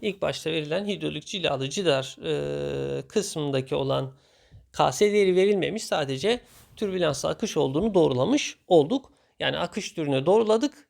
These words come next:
Cidar türüyle ilgili değer K S değeri verilerek tarif edilebilirdi. Bu da hidrolik cilalı cidarı umarım, e, güzelce anlamanıza sebep olmuştur. E,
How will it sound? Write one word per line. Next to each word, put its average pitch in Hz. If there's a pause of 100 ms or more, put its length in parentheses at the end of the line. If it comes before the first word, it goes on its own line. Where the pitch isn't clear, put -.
Cidar 202
türüyle 135
ilgili 131
değer 254
K 220
S 151
değeri 185
verilerek 147
tarif 131
edilebilirdi. 135 (440)
Bu 214
da 175
hidrolik 180
cilalı 156
cidarı 151
umarım, 180
e, 147
güzelce 220
anlamanıza 220
sebep 190
olmuştur. 214 (460)
E, 156